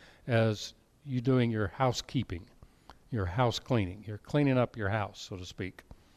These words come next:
in these steps. It's a cleansing step. Now, in order to give you the proper biblical perspective of this step,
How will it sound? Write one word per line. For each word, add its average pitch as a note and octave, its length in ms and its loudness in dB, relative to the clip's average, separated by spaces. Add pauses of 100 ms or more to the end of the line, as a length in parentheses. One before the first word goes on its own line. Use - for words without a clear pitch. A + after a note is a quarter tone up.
(160)
in A2+ 100 -2
these G2+ 180 0
steps. - 460 -2 (640)
It's - 100 -4
a E3+ 60 2
cleansing C#3 540 2
step. - 400 -4 (1000)
Now, C3 140 4
in D3 60 4
order F3 220 4
to D3+ 80 0
give D3+ 260 2
you D3+ 100 4
the C3 80 4
proper D3 600 0 (300)
biblical D#3 440 2
perspective A#2+ 800 -2
of G#2 120 -6
this G#2 180 -2
step, F#2+ 400 -2